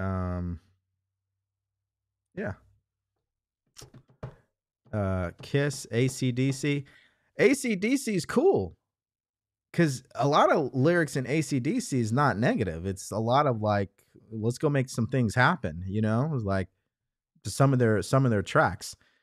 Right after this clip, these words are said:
Um, yeah. See, there's, there's, it's not,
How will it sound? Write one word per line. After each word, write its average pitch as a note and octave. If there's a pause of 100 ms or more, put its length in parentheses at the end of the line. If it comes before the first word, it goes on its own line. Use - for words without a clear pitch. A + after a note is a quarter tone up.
(260)
Um, G#2 (1040)
yeah. G#2+ (1900)
See, G3+
there's, F#3
there's, F3
it's -
not, F#3+